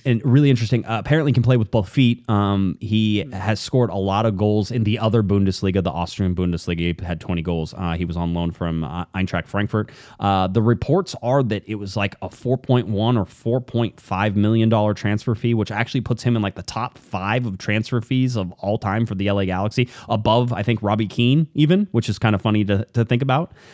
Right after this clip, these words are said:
Speaker 1: Um, he's a U twenty-two player, which is a huge deal for the, uh, for the L A Galaxy. They were able to go ahead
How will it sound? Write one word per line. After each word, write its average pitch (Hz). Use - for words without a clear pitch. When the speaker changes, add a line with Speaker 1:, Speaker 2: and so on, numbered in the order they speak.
Speaker 1:
Um, 117
he's 135
a 139
U 110
twenty-two 151
player, 147
which 156
is 104
a 104
huge 190
deal 95
for 110
the, 90
uh, 90
for 117
the 104
L 92
A 92
Galaxy. 92
They 120
were 120
able 117
to 110
go 113
ahead 107